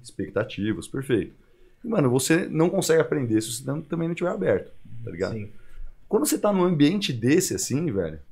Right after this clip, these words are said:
Speaker 1: e que essas são as regras do seu dia a dia,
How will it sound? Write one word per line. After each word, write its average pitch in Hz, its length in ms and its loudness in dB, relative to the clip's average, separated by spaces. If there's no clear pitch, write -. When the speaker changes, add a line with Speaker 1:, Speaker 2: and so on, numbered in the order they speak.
Speaker 1:
e 101 100 -6
que - 340 2
essas 147 480 6
são 131 180 2
as 117 140 0
regras 110 320 4
do 95 60 -6
seu 107 200 0
dia 98 240 2
a 82 40 -4
dia, 113 380 0